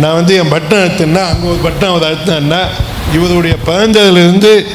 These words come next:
இது வரைக்கும் என்ன பண்ணாதோ அவ்வளோ டேட்டாவும் எனக்கு வந்துடும். இதுதான் ஃபியூச்சர் உலகம்.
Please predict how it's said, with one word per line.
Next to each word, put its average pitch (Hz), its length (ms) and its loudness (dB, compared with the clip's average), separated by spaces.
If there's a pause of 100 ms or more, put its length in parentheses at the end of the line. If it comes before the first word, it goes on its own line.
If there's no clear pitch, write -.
(160)
இது 165 120 4
வரைக்கும் 190 260 2
என்ன 190 160 0
பண்ணாதோ 180 300 0
அவ்வளோ 185 360 -2
டேட்டாவும் 196 400 2
எனக்கு 175 200 2
வந்துடும். 143 320 0 (1300)
இதுதான் 185 460 2
ஃபியூச்சர் 214 340 2
உலகம். 160 580 0